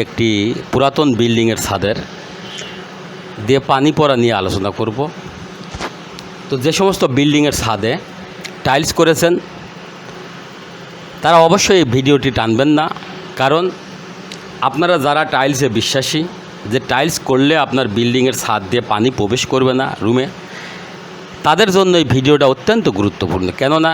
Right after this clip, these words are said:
আমি এখন যে ভিডিওটা নিয়ে কথা বলছি, সেটা হলো টাইলস করা অবস্থায় টাইলসের পুটিং দিয়ে পানি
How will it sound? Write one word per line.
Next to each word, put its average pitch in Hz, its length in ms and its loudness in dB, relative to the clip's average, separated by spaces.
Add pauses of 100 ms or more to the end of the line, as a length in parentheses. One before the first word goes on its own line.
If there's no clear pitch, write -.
(2000)
আমি 160 120 4 (100)
এখন 196 160 2 (120)
যে 165 60 6 (140)
ভিডিওটা 143 340 4
নিয়ে 135 160 4
কথা 117 220 2
বলছি, 139 180 0 (100)
সেটা 156 220 0
হলো 110 160 4 (1120)
টাইলস 156 320 4 (520)
করা 160 180 8 (140)
অবস্থায় 123 480 0 (1700)
টাইলসের 151 500 4 (100)
পুটিং 160 280 4 (160)
দিয়ে 123 160 6 (140)
পানি 143 220 4